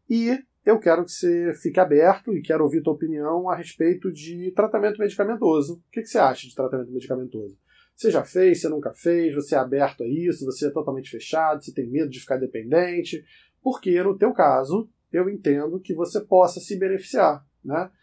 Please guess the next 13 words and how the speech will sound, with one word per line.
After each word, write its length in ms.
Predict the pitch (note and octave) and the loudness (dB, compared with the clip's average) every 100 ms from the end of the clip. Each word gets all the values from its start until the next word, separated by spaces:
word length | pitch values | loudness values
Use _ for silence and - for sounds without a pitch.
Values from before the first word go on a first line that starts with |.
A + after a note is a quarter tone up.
| _ - | _ -10
Então, 540 | D3+ D3 E3 F3+ F#3 _ | -10 -2 -2 -2 -6 _
eu 200 | D3 D3 | 0 2
entendo 480 | E3 D#3 D#3 E3 D#3 | 2 2 2 2 -2
que 540 | C#3+ D3+ C#3+ B2 A#2 - | -4 -2 0 0 -2 -4
é 200 | B2 A#2 | -6 -6
o 60 | |
que 100 | A#2 | -6
a 40 | A#2+ | -6
gente 240 | C3+ - | -6 -10
chama 300 | - C#3 C3 | -4 -2 -2
de, 320 | A#2 A2+ G#2+ - - | -4 -8 -10 -14 -14
de 120 | A#2+ | -10
sinergia, 840 | - C3 A2+ G#2+ A2 E3 E3+ A2+ | -6 -4 -6 -8 -4 0 2 2